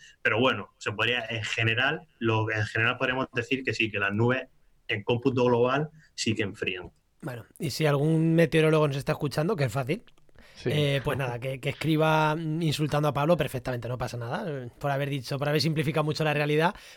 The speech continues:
Speaker 2: pero bueno, eh, para eso estamos, ¿no? Para simplificar mucho la realidad.
Speaker 1: Bueno, sí,
Speaker 2: Que
Speaker 1: al final de eso se trata la ciencia, de simplificar la realidad muchas veces siempre que funcione.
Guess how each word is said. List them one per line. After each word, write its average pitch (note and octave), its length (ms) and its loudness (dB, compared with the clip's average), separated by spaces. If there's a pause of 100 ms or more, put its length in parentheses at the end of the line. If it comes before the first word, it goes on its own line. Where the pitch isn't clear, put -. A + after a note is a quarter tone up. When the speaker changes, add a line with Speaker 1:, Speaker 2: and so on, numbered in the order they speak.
Speaker 2:
pero F3+ 140 10
bueno, F#3 140 8 (120)
eh, G3 60 2
para E3 140 8
eso D3+ 120 10
estamos, D#3 300 6
¿no? G3+ 100 8
Para F#3+ 140 6
simplificar E3+ 360 8
mucho F#3+ 220 8
la F3 80 8
realidad. E3 380 4 (1700)
Speaker 1:
Bueno, C#3 320 4
sí, G3+ 140 6
Speaker 2:
Que G3 60 6
Speaker 1:
al F#3 100 2
final B2 320 2
de C#3+ 80 2
eso C#3 160 -4
se C#3 80 -4
trata B2 240 0
la A2+ 180 2
ciencia, C3 340 0
de G#2 100 0
simplificar A2 540 0
la B2+ 120 0
realidad B2+ 320 2
muchas B2+ 320 -2
veces B2+ 260 0
siempre A#2+ 260 0
que B2+ 100 0
funcione. G#2 540 -2